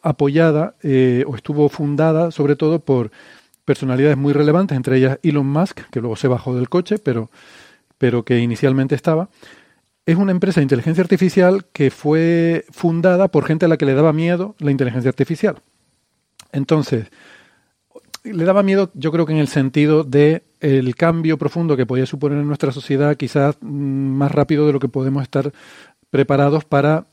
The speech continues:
adaptarnos a esos cambios, ¿no? No en el sentido a lo mejor de que vaya a destruir la humanidad, o vaya usted a saber, yo no lo sé, no sé exactamente qué pasaba por sus cabezas, pero les parecía que esos desarrollos que se estaban haciendo, sobre todo por Alphabet, ¿no? La matriz de Google,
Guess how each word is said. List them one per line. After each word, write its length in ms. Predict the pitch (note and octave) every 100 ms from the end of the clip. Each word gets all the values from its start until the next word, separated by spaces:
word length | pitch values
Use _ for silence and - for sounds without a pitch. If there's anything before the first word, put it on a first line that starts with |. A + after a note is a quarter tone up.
| -
adaptarnos 560 | D3 C3+ - C#3+ C#3+
a 40 | C3+
esos 200 | - -
cambios, 380 | B2 G2 A2
¿no? 140 | A2 D3
No 100 | C3
en 80 | B2+
el 80 |
sentido 300 | A#2 B2+ C#3 C3
a 20 |
lo 60 |
mejor 240 | B2+ B2 C3
de 80 | C3
que 80 | B2+
vaya 180 | B2+
a 20 | B2+
destruir 240 | - C3+
la 60 | C3
humanidad, 420 | B2+ C3+ D#3 E3+ - -
o 240 | - C#3 D3+
vaya 160 | D3+ C#3
usted 120 | C#3+
a 40 |
saber, 260 | C#3+ B2+ B2
yo 140 | C#3+ D#3+
no 140 | C#3+
lo 100 | A2
sé, 120 | - C3+
no 100 | C3
sé 100 | C3+
exactamente 460 | C3 C3 C3+ B2+
qué 80 | C3+
pasaba 220 | B2+ C#3 C3
por 120 | C#3+
sus 120 | C#3+
cabezas, 400 | - E3+ F3 F3+ -
pero 240 | E3+ F#3 - - - - - _
les 220 | - D3 C#3
parecía 480 | D3+ D3+ G3+ F#3+
que 260 | F#3 F3 F3+ - -
esos 240 | - D3 E3+
desarrollos 440 | E3+ D#3 F3 D3+
que 60 | C#3+
se 40 |
estaban 240 | B2 C#3+ C#3+
haciendo, 320 | - D#3+ C#3+
sobre 260 | - B2 A#2
todo 280 | C#3 C#3+
por 180 | C3 A#2
Alphabet, 440 | C3+ D3+ C#3 C3+ C3
¿no? 120 | C#3+
La 80 | C3+
matriz 300 | A#2 B2 A#2+
de 60 |
Google, 400 | A#2+ D3+ C#3+ C3+